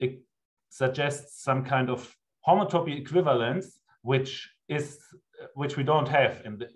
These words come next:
for this vec-, refactorization system. So in general, there's,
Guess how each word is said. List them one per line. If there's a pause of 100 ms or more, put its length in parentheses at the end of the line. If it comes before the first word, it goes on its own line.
for
this
vec-, (260)
refactorization
system.
So
in
general,
there's,